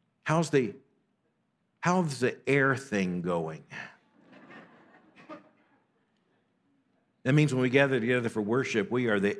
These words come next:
heirs of Christ, gathered together in true worship as a foretaste of the things to come. And we have ultimate satisfaction in knowing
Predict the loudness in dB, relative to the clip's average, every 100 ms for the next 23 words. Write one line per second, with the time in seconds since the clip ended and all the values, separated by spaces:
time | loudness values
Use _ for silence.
0 | -2 -2 0 -2 -4 -8 -16 -20 _ _
1 | _ _ -8 -8 -6 -2 -2 -4 -6 -10
2 | -12 -16 _ _ _ _ -2 -2 0 0
3 | 0 0 0 -2 -4 -4 -6 -6 -2 0
4 | 0 -2 -4 -2 -4 -10 -10 -12 -4 -4
5 | -4 -4 -8 -8 -10 -10 -10 -8 -6 -4
6 | -6 -8 -10 -14 -12 -10 -10 -16 _ _
7 | _ _ 0 2 4 2 4 4 4 2
8 | 2 2 2 0 0 -2 0 2 0 -4
9 | -2 -4 -4 -6 -2 0 0 2 0 -2